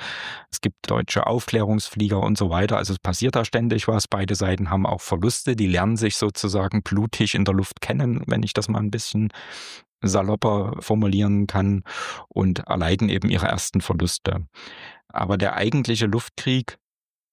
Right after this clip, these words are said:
beginnt dann am, äh, dreizehnten August unter dem Stichwort Adlertag,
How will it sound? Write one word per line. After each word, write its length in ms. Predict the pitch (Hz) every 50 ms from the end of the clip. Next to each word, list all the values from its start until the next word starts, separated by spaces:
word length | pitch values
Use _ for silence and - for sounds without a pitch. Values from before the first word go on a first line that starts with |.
| _ _ _ _ -
beginnt 300 | 110 95 - 104 107 -
dann 260 | - 110 107 101 101 -
am, 540 | 95 98 95 92 92 90 92 90 87 87 - _ _ _ _ _ _ _ _ _ _ _ _ -
äh, 100 | 95 92 95 95
dreizehnten 640 | - - - 101 110 113 - - 113 110 98 87 104
August 640 | - 92 90 - - 147 170 - - - - - - _ _ _ _
unter 240 | - 101 92 98 92
dem 500 | 98 101 101 95 92 92 92 92 92 - _ - - - - - - - _
Stichwort 640 | - - - - 127 117 - - 110 110 101 - -
Adlertag, 840 | - - 104 - - 156 151 147 - - - 147 151 160 170 - -